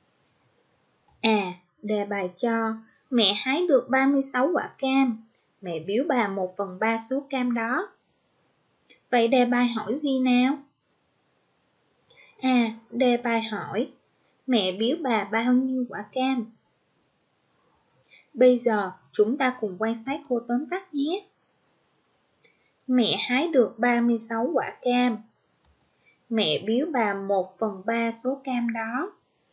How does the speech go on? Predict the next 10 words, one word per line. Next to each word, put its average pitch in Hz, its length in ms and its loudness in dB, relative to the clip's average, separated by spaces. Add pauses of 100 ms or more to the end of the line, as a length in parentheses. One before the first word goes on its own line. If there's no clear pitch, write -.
(280)
Hỏi 247 460 -2 (320)
mẹ 196 360 -2
biếu 240 260 -2
bà 208 360 -2
bao 226 260 -4
nhiêu 220 380 0
quả 180 280 -12
cam? 233 300 -4 (1300)
Như 285 240 2
vậy, 226 360 0